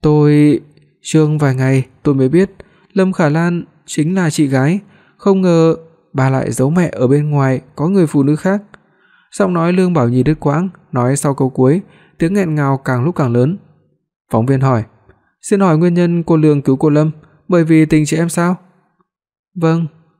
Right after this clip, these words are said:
Ánh mắt Lương Bảo Nhi kiên định, trả lời khẳng định. Xem đến đây, Khả Lan tắt T V, trong lòng suy nghĩ. Theo lý thuyết, lúc này cô không nên đến thăm Lương Bảo Nhi, có phải là thật hay không? Không khó đoán ra,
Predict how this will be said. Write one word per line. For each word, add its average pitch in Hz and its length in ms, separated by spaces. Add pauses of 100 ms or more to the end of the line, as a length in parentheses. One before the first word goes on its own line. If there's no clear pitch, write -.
(100)
Ánh 131 220
mắt 165 140
Lương 147 180
Bảo 117 140
Nhi 127 200
kiên 127 200
định, 127 160 (140)
trả 123 200
lời 123 180
khẳng 123 180
định. 123 180 (680)
Xem 135 140
đến 127 120
đây, 139 220 (280)
Khả 175 160
Lan 160 240
tắt 185 120
T 180 60 (140)
V, 147 40 (360)
trong 139 200
lòng 117 180
suy 127 180
nghĩ. 151 260 (420)
Theo 127 140
lý 120 140
thuyết, 170 260 (260)
lúc 202 180
này 160 240
cô 160 140
không 151 220
nên 143 200
đến 123 200
thăm 143 160
Lương 131 140
Bảo 117 140
Nhi, 131 220 (420)
có 196 140
phải 165 300
là 135 140
thật 143 140
hay 151 120
không? 165 200 (760)
Không 131 280
khó 123 160
đoán 120 200
ra, 143 300